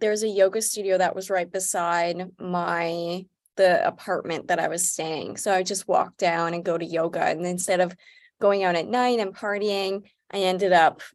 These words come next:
uh, getting into yoga. And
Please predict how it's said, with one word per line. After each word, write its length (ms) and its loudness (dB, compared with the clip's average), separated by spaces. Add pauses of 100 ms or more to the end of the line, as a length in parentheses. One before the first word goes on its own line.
uh, 260 -4
getting 260 -2
into 260 -6
yoga. 640 2 (460)
And 640 2